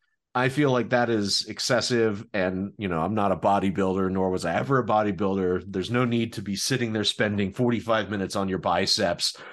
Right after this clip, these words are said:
you know, trying to get every angle. So, uh, so I guess the long answer to your very short question, if I could do anything right now, I'd just be getting back to a boot camp program.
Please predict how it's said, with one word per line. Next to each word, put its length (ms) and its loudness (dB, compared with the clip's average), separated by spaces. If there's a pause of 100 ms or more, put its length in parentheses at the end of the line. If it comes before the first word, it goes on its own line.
(100)
you 120 -2
know, 120 0
trying 260 0
to 60 -4
get 160 -2
every 360 -2
angle. 460 -6
So, 380 -6 (720)
uh, 300 -6
so 160 2
I 40 4
guess 380 0
the 240 0
long 320 2
answer 300 0
to 160 -4
your 100 0
very 220 0
short 220 -4
question, 440 -6
if 140 -6
I 60 0
could 100 -4
do 100 2
anything 240 -4
right 140 -4
now, 140 -6
I'd 60 -10
just 180 -14
be 100 -8
getting 180 -6
back 240 -8
to 140 -10
a 20 -8
boot 220 -8
camp 220 -14
program. 520 -10